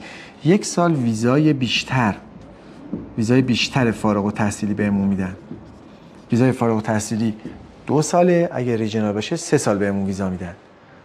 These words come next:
پست گریجویت ویزا برای کسایی که سنشون زیر سی و پنج سال هست در زمان فارغ التحصیلی.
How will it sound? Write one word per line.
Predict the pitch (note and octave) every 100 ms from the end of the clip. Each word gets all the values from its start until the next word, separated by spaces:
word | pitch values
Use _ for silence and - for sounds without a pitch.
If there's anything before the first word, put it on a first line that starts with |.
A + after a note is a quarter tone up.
| - - -
پست | A#2 - -
گریجویت | G#2+ G#2 G2+ F#2+
ویزا | G2+ G2+ C3+ D#3
برای | C3
کسایی | - - C3
که | C#3+ D#3 D#3
سنشون | D#3 C#3+ C#3 D3
زیر | A#2 A2
سی | G2 -
و |
پنج | F#2+ G2 F2+
سال | - F#2
هست | F#2+ F#2+
در | G2+ F#2+
زمان | F#2 F#2 F#2
فارغ | - F2+ E2+
التحصیلی. | - F#2 - -